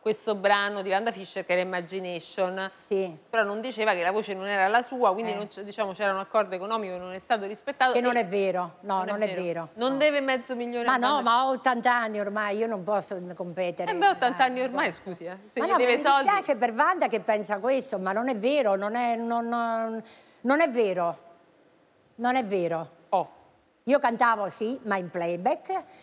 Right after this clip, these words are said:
Speaker 1: Eh,
Speaker 2: e
Speaker 1: e
Speaker 2: ho
Speaker 1: que-
Speaker 2: dato l'immagine, ma non era lei comunque a imma-, a cantare Imagination.
Speaker 1: E chi
Speaker 2: Mettiamo in
Speaker 1: era?
Speaker 2: chiaro questo.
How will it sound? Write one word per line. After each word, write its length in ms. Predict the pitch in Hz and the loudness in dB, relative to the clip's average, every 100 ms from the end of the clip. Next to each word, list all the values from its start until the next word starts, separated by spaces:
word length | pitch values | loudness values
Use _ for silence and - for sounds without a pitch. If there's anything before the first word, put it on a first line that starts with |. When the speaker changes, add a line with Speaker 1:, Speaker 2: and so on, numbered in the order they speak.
| - | -2
Speaker 1:
Eh, 100 | 240 208 | -2 0
Speaker 2:
e 760 | 196 185 180 180 175 170 170 | -4 -4 -2 -2 0 -2 -2
Speaker 1:
e 40 | 214 | 0
Speaker 2:
ho 60 | 262 | 2
Speaker 1:
que- 80 | 240 | 4
Speaker 2:
dato 260 | 254 233 | 2 2
l'immagine, 680 | 233 240 226 208 202 196 269 | -2 -2 0 2 0 0 0
ma 120 | 294 | 0
non 140 | 320 349 | 0 2
era 140 | 330 | 2
lei 200 | 277 202 | 2 0
comunque 320 | 196 202 185 | -2 -4 -2
a 20 | 185 | -2
imma-, 280 | 190 185 196 | -2 -4 -2
a 120 | 196 | -2
cantare 340 | 202 190 190 | -2 -2 -2
Imagination. 800 | 185 185 180 180 175 147 185 165 - | -2 -4 -4 -8 -10 -10 -10 -12 -8
Speaker 1:
E 60 | 254 | -4
chi 20 | |
Speaker 2:
Mettiamo 200 | 214 277 180 | 0 0 2
in 60 | |
Speaker 1:
era? 80 | 170 | 2
Speaker 2:
chiaro 200 | 240 220 | 2 0
questo. 500 | 185 165 - 170 160 | -2 -4 -6 -12 -14